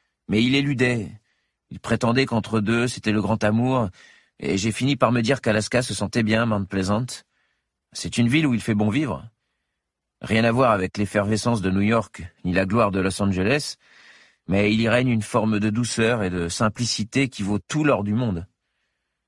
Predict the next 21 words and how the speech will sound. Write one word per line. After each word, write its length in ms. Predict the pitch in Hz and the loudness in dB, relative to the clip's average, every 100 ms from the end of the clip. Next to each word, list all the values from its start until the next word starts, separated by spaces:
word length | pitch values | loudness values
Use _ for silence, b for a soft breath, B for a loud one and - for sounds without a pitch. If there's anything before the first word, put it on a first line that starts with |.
| _ | _
Vous 80 | 101 | 0
voyez, 220 | 117 147 | 2 2
sergent, 440 | 156 127 113 143 143 - _ _ _ _ _ _ _ | 2 0 2 0 -2 -12 _ _ _ _ _ _ _
ça 120 | - 98 | -12 0
fait 80 | |
un 100 | 131 | 0
petit 160 | 123 139 | 2 0
moment 240 | 127 135 | 2 2
que 80 | 127 | 0
je 60 | 101 | 0
vous 60 | |
raconte 360 | 101 107 117 - | 2 2 -2 0
ma 140 | 107 | 0
vie 160 | 104 120 | 0 0
et 60 | 104 | 0
mes 100 | 95 | -2
souvenirs 420 | - 107 113 95 | -2 -2 0 0
en 60 | |
compagnie 400 | 85 98 107 107 | -2 -6 -2 0
de 60 | 92 | 0
Walter. 420 | 90 82 120 127 | -2 -2 -2 -2